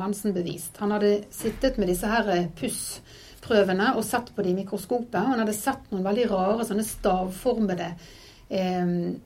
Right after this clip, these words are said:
ting i, i dette pusset, som var hos alle pasienter som hadde lepra, men ikke hos friske. Eh, og så var det dette her med at mikroben måtte kunne dyrkes i laboratorium. Og det hadde Amma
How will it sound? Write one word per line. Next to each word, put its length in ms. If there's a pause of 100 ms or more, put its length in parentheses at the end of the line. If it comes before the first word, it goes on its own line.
(760)
ting 380
i, 600
i 40
dette 220
pusset, 500
som 200
var 260
hos 260
alle 260
pasienter 480
som 120
hadde 160
lepra, 440
men 180
ikke 300
hos 160
friske. 420 (2500)
Eh, 340
og 80
så 240 (140)
var 100
det 120
dette 200
her 200
med 160
at 160
mikroben 520
måtte 200
kunne 240
dyrkes 520
i 160
laboratorium. 720 (680)
Og 120
det 240
hadde 160
Amma 220